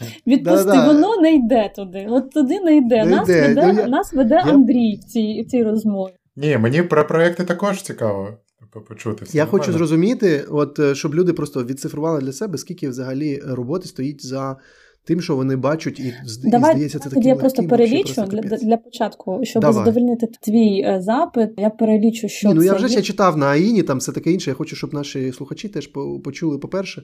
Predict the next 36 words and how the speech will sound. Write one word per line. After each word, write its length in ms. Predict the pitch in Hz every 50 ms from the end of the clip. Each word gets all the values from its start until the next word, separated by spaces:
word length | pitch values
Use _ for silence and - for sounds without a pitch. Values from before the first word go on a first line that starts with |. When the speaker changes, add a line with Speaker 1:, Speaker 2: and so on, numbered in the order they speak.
| - _
Speaker 2:
А 60 | -
по-друге, 340 | - 139 131 143 165 160 151
в 40 | 127
мене 140 | 123 131 127
там 160 | 110 127 123
є, 100 | 131 127
да, 240 | 123 123 117 117 113
ще 160 | 110 - 120
запитання, 520 | 107 117 - - - 113 120 127 123 113 110 _
скоріше 260 | _ _ - 117 127
за 60 | 127
все. 240 | 131 254 226 - -
Speaker 1:
Тобто 220 | - 247 233 220 -
це 140 | 233 277 285
сайт, 380 | _ _ - 233 202 196 240 - _ _ _ - 220
YouTube, 460 | 233 247 240 - 214 214 - - - -
соціальні 540 | - - 233 220 - 247 240 240 226 214
мережі, 360 | 208 202 - - _ _ _ 220 - -
тринадцять 440 | - 233 220 208 190 190 - - -
штук. 460 | - - - - 220 247 - - _ _ -
Це 280 | - - 240 226 214
книги. 360 | 208 - 233 226 208 202 202 190
Speaker 2:
Тринадцять 480 | 220 127 131 131 139 156 156 - 147 -
штук, 320 | - - - 170 170 175
я 80 | 151 131
вибачаюсь. 560 | 120 120 123 123 - 127 123 117 - - - -
Speaker 1:
Так, 100 | 196 185 -
так, 20 | - -
трин- 20 | 208
Speaker 2:
Тринадцять 400 | 131 131 127 139 151 151 156 131
штук 220 | - - 143 -
соціальних 340 | - 143 - 143 135 135 131
Speaker 1:
Так. 80 | 135 -
Speaker 2:
мереж? 300 | 160 175 170 - - _ _ _ _ _ _ _ - - - - - - _
Speaker 1:
Це 140 | - - 220
Speaker 3:
Це 420 | 165 123 120 120 117 117 117 113